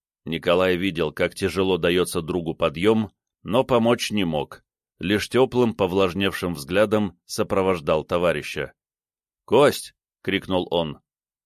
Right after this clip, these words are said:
Тот обернулся. «Чего?» «А ты молодчик, Кость! Настоящий пацан, правильный. Ты тоже, Коль?»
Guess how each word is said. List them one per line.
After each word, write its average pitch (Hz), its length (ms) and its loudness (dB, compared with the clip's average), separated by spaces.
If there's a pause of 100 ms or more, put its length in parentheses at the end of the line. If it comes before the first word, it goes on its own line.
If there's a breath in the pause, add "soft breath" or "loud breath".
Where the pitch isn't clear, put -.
(140)
Тот 87 220 0
обернулся. 87 720 -2 (400)
«Чего?» 117 420 2 (720)
«А - 120 -2
ты 117 160 0
молодчик, 131 680 4
Кость! - 440 2 (320)
Настоящий 120 680 4
пацан, 120 480 2
правильный. 113 680 2 (640)
Ты 87 140 -2
тоже, 131 320 4
Коль?» 107 360 2